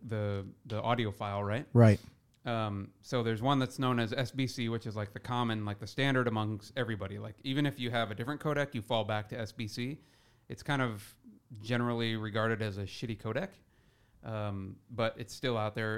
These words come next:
Speaker 1: and is used. Um,
Speaker 2: Can we, can we step back for a second? I'm sorry to interrupt that, but I wanna cover one thing 'cause we mentioned compression. We didn't really talk about compression, though.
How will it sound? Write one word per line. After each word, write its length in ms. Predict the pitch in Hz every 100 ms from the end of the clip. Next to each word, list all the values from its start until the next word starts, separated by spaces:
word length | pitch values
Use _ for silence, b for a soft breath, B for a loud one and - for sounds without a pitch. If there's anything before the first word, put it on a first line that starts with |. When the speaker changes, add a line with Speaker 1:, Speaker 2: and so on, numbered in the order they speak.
| -
Speaker 1:
and 120 | 110
is 200 | 104 101
used. 460 | 104 113 92 - - - - _
Um, 400 | 120 110 101 95 - _ _ - -
Speaker 2:
Can 200 | - 131
we, 160 | 143 175
can 640 | - _ _ - - -
we 80 | 151
step 240 | - 175 120
back 180 | 127
for 120 | - 156
a 40 |
second? 400 | - 160 180 175 -
I'm 80 |
sorry 240 | 120 143 135
to 100 | 123
interrupt 300 | 120 123 -
that, 240 | 98 -
but 100 | 123
I 80 | 117
wanna 240 | 135 147
cover 320 | 113 - 131 123
one 160 | 120
thing 240 | 107 131 113
'cause 140 | 104
we 80 | 107
mentioned 380 | 120 143 156 -
compression. 500 | 113 127 123 - 101
We 80 |
didn't 180 | 104 127
really 160 | 135 101
talk 240 | 113 120
about 280 | 95 90 80
compression, 480 | 90 - 90 - 87
though. 200 | 80